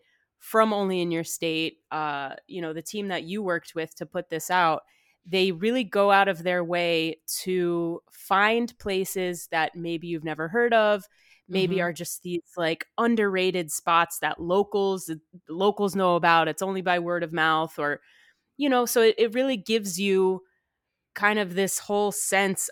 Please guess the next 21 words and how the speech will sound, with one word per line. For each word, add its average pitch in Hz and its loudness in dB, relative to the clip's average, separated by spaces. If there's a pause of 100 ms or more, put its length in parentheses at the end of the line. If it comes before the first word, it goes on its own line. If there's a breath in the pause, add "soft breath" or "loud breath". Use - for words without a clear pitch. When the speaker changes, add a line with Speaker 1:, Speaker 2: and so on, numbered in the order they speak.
Speaker 1:
of, 165 2
"Man, 208 0
there's 160 -4
so 220 0
much 226 0
more 202 -2
out 190 0
there 190 0
to 180 -8
explore. 190 0
I 151 -2
haven't 196 0
seen 190 -4
it 180 -2
all," 165 2
and, 180 -6
and 180 -6
just 196 -8
inspire 208 0
that 214 -2
travel. 151 -2